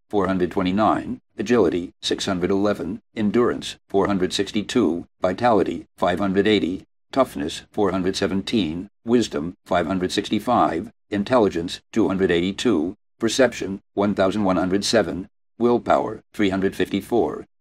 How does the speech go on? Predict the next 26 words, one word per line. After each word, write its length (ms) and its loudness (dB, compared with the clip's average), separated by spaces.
free 220 2
points, 460 -2
zero. 520 0
Titles, 560 0
Forerunner 520 2
of 100 2
the 80 0
New 180 2
World, 540 -2
Bloodline 520 2
Patriarch, 640 0
Holder 340 4
of 80 2
a 80 2
Primordial's 640 0
True 180 -2
Blessing, 560 -2
Dungeoneer 500 2
four, 480 0
Dungeon 380 4
Pioneer 480 2
four, 500 0
Legendary 520 0
Prodigy. 640 0
Class 300 2
skills, 540 -4